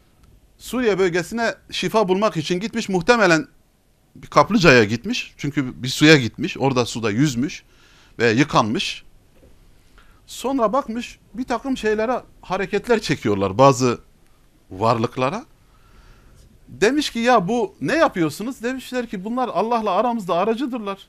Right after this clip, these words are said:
Yağmur yağdırması, yağdırmasını istersek Tanrı'nın, Allah'ın, bize yağmur yağdırması için bunları aracı yaparız. E bana da bir tane verin." demiş. Onlar da herhalde ıskartaya çıktığı için Hubel'i vermişler ona.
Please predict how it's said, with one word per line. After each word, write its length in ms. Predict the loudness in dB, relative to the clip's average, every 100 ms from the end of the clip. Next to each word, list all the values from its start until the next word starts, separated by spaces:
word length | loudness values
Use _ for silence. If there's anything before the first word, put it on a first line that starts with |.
| _ _ _ _ _ _ _ _
Yağmur 360 | -2 0 0 0
yağdırması, 720 | 2 2 0 -2 -4 -4 -12 -16 -20 -20 -12
yağdırmasını 640 | 0 2 2 0 -2 -2 -4
istersek 480 | -4 -2 -2 -2 -4 -8 -2
Tanrı'nın, 580 | 0 0 0 -2 -4 -14 _ 0
Allah'ın, 480 | 2 2 0 -2 -6
bize 240 | -2 0
yağmur 340 | 4 4 4 4
yağdırması 540 | 2 2 -2 -4 -2
için 280 | -2 0 0
bunları 360 | 0 0 0
aracı 320 | 4 6 6 6
yaparız. 480 | 4 2 -2 -4 -14 -6 0
E 120 | 2
bana 200 | 4 6
da 100 | 4
bir 80 | 4
tane 260 | 4 6
verin." 240 | 4 4 0
demiş. 340 | -6 -10 -18 _ _ _ _ _ _ _ _ _ _ _
Onlar 340 | -6 2 4 4
da 100 | 6
herhalde 300 | 6 6 4
ıskartaya 540 | 2 4 4 6 2
çıktığı 340 | 2 0 2 2
için 200 | 4 2
Hubel'i 340 | 6 8 8
vermişler 360 | 6 2 -6 -6
ona. 160 | -8